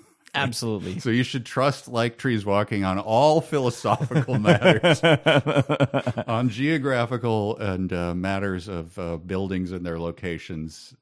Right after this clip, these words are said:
Speaker 1: Uh, you know, be skeptical, I guess. <laughs>
Speaker 2: It is a delightful tale, though. Like, of you, you know, we, we,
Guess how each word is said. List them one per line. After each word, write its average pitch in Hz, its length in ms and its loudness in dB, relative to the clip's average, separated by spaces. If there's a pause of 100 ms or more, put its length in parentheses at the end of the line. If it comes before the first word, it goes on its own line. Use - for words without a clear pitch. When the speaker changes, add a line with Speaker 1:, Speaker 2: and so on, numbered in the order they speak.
(140)
Speaker 1:
Uh, 82 300 -14 (100)
you 185 100 -6
know, 82 200 -8 (960)
be 240 120 2
skeptical, - 580 -10 (800)
I 82 100 -6
guess. - 540 -8
<laughs> - 60 -14 (2000)
Speaker 2:
It 135 80 -2
is 117 140 0
a 104 60 -2
delightful 92 420 -8
tale, 87 240 -4
though. 82 260 -6
Like, 98 280 -4
of 98 180 -6
you, 104 360 4
you 101 160 -2
know, 95 120 0
we, 190 140 -2
we, - 160 -8